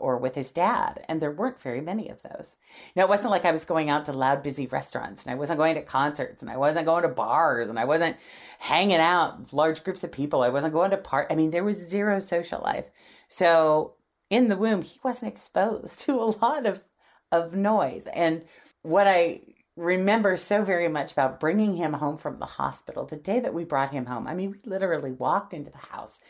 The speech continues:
and he was in a car seat. And, you know, the, the kind that just pop out. They still make those? I'm guessing they do. So he's in this car seat, and we set him on the kitchen counter. And his dad is a New Yorker and just loud by nature.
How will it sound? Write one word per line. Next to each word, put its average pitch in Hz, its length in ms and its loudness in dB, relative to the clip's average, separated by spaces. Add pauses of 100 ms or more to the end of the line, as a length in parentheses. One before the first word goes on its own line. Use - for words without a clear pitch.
(320)
and 147 160 0
he 226 240 -2
was 180 520 2 (140)
in 143 600 0 (800)
a 143 80 -4
car 180 280 0
seat. - 480 -10 (840)
And, 147 680 2
you 156 80 -4
know, 135 100 2
the, 127 260 0
the 113 100 -4
kind 117 240 -2
that - 80 -4
just 123 220 -8
pop 127 260 0
out. 107 320 2
They - 80 -6
still - 240 -10
make 120 160 -6
those? 254 240 0
I'm - 60 -18
guessing - 340 -14
they - 100 -14
do. - 180 -14
So - 200 0
he's 170 240 4
in 240 100 4
this 233 140 2
car 381 240 2
seat, 269 340 0 (380)
and 170 160 2
we 190 80 4
set 220 260 2
him 254 120 4
on 175 280 0
the 165 80 -6
kitchen 139 340 -8
counter. 143 360 0
And 147 240 0
his 160 240 -2
dad 190 440 4
is 131 120 -2
a 127 80 -4
New 135 140 -4
Yorker 120 680 -2
and 127 180 -2
just 131 220 -6
loud 123 460 2
by 117 140 -2
nature. 127 500 -6